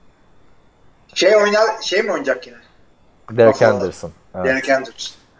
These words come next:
Speaker 2: Ya bir de maç esnasında utanmadan yazıyorlar işte, "Bu hafta oynayan quarterback'lere bak. Derek Henderson, piu"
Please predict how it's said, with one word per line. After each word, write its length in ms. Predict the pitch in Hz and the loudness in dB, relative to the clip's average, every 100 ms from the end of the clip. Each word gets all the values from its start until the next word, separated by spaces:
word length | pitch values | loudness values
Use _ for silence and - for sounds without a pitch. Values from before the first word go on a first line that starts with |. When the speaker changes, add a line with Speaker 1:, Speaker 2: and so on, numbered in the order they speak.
| - - - - - - - - - | -20 -20 -18 -20 -20 -20 -20 0 10
Speaker 2:
Ya 180 | 190 160 | 10 10
bir 80 | |
de 60 | 170 | 8
maç 240 | 139 151 160 | 8 8 8
esnasında 480 | - 147 135 151 | 10 8 8 4
utanmadan 560 | 151 - 143 123 117 131 | 4 8 8 8 8 8
yazıyorlar 400 | 127 113 110 104 | 6 6 6 6
işte, 220 | - 117 | 4 8
"Bu 60 | 127 | 10
hafta 300 | 104 - 135 | 10 10 6
oynayan 380 | 117 107 113 110 | 6 2 -2 -2
quarterback'lere 840 | - 107 98 101 98 92 110 95 87 | 0 0 -2 -8 -8 -8 -6 -6 -6
bak. 260 | 85 - | -8 -6
Derek 260 | 104 98 101 | -4 -4 -4
Henderson, 520 | 92 85 82 - 85 | -6 -6 -16 -18 -18
piu" 380 | - 98 87 | -14 -12 -12